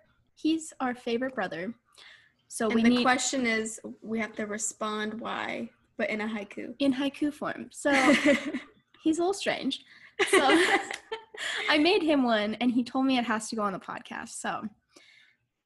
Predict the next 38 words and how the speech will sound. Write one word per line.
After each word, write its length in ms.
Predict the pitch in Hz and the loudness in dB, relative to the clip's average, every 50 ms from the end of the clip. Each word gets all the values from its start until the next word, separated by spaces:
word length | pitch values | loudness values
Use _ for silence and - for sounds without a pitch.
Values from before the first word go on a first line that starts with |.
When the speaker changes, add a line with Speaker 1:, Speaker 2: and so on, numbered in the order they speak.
| _ - | _ -6
Speaker 1:
if 120 | 262 254 - | -4 2 4
you 80 | 294 285 | 6 6
don't 220 | 320 339 - - | 6 6 4 4
remember, 640 | 240 254 254 254 233 226 233 226 226 226 220 214 - - | 2 4 6 6 6 6 6 6 4 4 2 2 0 -2
a 40 | |
haiku 580 | 208 - 220 220 220 - - 285 277 277 294 285 | -4 -2 -2 -4 -4 -4 -2 0 0 2 2 0
is 200 | 240 247 226 220 | 0 -2 -2 0
made 280 | 214 202 202 202 202 - | -2 0 -2 -2 -4 -6
from 360 | - - 214 208 208 202 226 | -10 -10 -10 -8 -8 -8 -10
five 480 | - - - - 180 190 190 214 233 | -12 -8 -2 0 2 2 2 0 -2
syllables 500 | - - 285 285 294 285 294 285 294 285 | -4 -4 -2 -2 -2 -2 -2 -2 -2 0
on 160 | 277 269 262 233 | 0 0 0 0
one 180 | 214 202 196 202 | -2 -4 -4 -6
line, 380 | 196 196 190 190 196 214 247 - _ _ _ _ _ | -6 -6 -8 -8 -10 -10 -12 -16 _ _ _ _ _
seven 460 | - - - - 226 214 214 208 214 | -14 -10 -4 -2 -2 0 0 -2 -4
syllables 380 | 214 - 220 220 214 208 214 214 | -2 -2 -4 -2 0 0 0 0
on 80 | 202 196 | -2 -4
the 60 | 202 | -6
second 320 | 196 - - - - - - | -8 -10 -12 -12 -12 -10 -10
line, 320 | 170 165 160 160 127 - _ _ _ _ _ _ _ _ _ - | -8 -8 -10 -10 -12 -14 _ _ _ _ _ _ _ _ _ -8
and 100 | 202 190 | -6 -6
then 220 | 185 180 139 110 - _ _ - | -6 -6 -8 -10 -14 _ _ 0
five 200 | 202 185 196 196 | 0 0 0 0
syllables 440 | - 226 214 202 202 196 190 - | 0 0 0 0 0 -2 -4 -6
again 260 | 190 185 - 185 160 170 | -6 -6 -4 -4 -4 -4
on 80 | 175 | -6
the 120 | 175 170 - | -8 -8 -10
third 300 | - - 160 - - - | -8 -10 -10 -8 -10 -10
line. 380 | 82 73 - - - 214 208 - _ _ _ _ | -12 -12 -12 -10 -12 -12 -12 -14 _ _ _ _
So 360 | - - - 226 208 208 196 220 | -12 -6 -2 0 2 2 0 0
here 300 | 208 - - 277 277 262 | -2 -6 -4 -2 -2 -2
it 80 | 247 | -2
goes. 360 | - - - - 127 - - - _ _ _ _ _ _ _ _ _ - _ _ _ _ _ _ _ _ _ _ | -4 -6 -6 -8 -10 -12 -14 -18 _ _ _ _ _ _ _ _ _ -20 _ _ _ _ _ _ _ _ _ _
"He 300 | - - 294 294 294 277 - | -2 2 2 4 4 4 2
is 320 | 254 269 262 262 262 254 | 2 2 2 2 0 0
so 400 | - - - - 269 262 294 330 | -4 -4 -2 0 0 2 2 0
funny. 560 | 320 - 233 196 160 170 139 104 - 208 - _ _ _ _ _ _ _ _ _ _ _ _ _ | -2 -4 -4 -4 -4 -4 -6 -6 -8 -10 -12 _ _ _ _ _ _ _ _ _ _ _ _ _
Justin, 640 | - - 233 233 - - - - 202 202 196 180 | 0 0 0 0 -2 -8 -12 -12 -12 -12 -12 -14